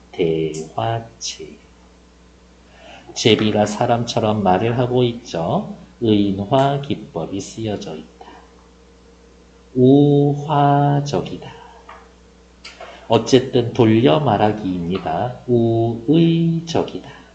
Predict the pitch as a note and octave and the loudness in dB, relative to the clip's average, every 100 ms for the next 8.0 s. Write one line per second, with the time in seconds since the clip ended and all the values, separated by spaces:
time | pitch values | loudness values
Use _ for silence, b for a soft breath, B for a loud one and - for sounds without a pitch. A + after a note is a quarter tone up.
0 | _ _ - _ _ _ - - - - | _ _ -20 _ _ _ -20 -14 -4 -2
1 | F#2+ F2+ E3 D#3+ D#3+ - G3 - F3+ F3 | 0 0 -2 -4 -6 -4 -4 0 0 2
2 | C#3 C3+ C3+ C3+ B2+ A#2 A2 G#2+ G#2 A2 | 2 2 2 2 0 0 0 2 4 6
3 | B2+ B2 B2+ A#2 A2 G#2 F#2 - F#2 - | 6 6 0 0 0 0 -2 -4 -6 0
4 | F#3+ - B B B - G3 F#3 F3+ - | 0 0 B B B 0 4 4 4 -4
5 | E3+ D3+ C#3 C3+ C3+ C3+ C3+ D3+ C3 A#2+ | 2 4 4 6 6 4 2 2 2 2
6 | B2+ B2 A2 G#2 G2+ G2+ F#2 E2 D#2+ E2+ | 2 2 2 0 0 0 0 0 -2 -4
7 | - F3 E3 - A#2 F2+ F#2 E2 D#2+ D#2 | 0 2 2 0 0 0 0 0 -2 -4